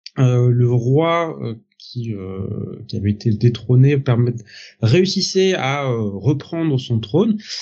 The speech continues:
et étouffer gentiment l'affaire pour éviter, euh, d'alerter ses autres ennemis à l'intérieur du pays. Et en fait, le, le récit reprend plusieurs mois après,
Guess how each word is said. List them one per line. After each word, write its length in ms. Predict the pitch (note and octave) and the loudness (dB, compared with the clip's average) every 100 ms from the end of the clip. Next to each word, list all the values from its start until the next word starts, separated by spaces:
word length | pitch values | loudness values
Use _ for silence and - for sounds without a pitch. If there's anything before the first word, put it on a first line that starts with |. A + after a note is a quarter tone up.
| - _ - | -16 _ -2
et 200 | B3+ B3+ | 0 2
étouffer 420 | A3 F3+ C#3+ A#3 | 0 -4 -4 -2
gentiment 460 | D#3+ F3 - F3 F3+ | -2 -2 -2 -2 0
l'affaire 420 | D3 C3+ C3+ F#3 _ _ _ _ _ | -2 -2 -4 -4 _ _ _ _ _
pour 220 | B2+ A#2+ | -8 -4
éviter, 520 | A2 G#2 G#2 C3+ C#3 | -2 -4 -2 0 0
euh, 220 | A2 G2 F#2+ - _ _ _ - | 0 -2 -6 -14 _ _ _ -4
d'alerter 580 | B2 B2 A#2+ - D3 | 0 2 0 -2 -4
ses 320 | D3 A#2 G#2 B2 | -2 0 2 4
autres 480 | A3+ G#3 C#3+ A#2+ | 2 0 -2 -2
ennemis 420 | B2 A#2 B2 C3+ B2+ | -2 -2 0 0 0
à 60 | |
l'intérieur 640 | G#2 G#2 G2+ F#2+ G2 G#2 | -2 -2 -4 -6 -2 2
du 120 | G2+ F#2 | 2 0
pays. 400 | A#2 C#3 B3 - - - - - - - | 2 4 4 0 -12 -12 -12 -12 -16 -4
Et 140 | C#3 | 2
en 80 | B2+ | 2
fait, 240 | B2 A3+ - - | 2 -2 -4 -8
le, 840 | D3 C3+ B2 B2 A#2 A2+ A2+ G#2+ G#2 | 0 2 2 2 2 2 2 2 2
le 180 | G#2+ | 2
récit 360 | G2+ G2 - F#3 | 2 -2 -2 0
reprend 420 | C#3 G#2 - E3 | 2 -2 -2 -4
plusieurs 680 | C3+ - E3 F3+ D3 D#3 C#3+ | -4 -4 0 0 2 2 4
mois 560 | C#3 C#3+ D3 D3+ D#3 - | 2 2 2 0 0 -2
après, 540 | G#2+ - - F#3+ G#3 | -6 -4 -2 -2 -2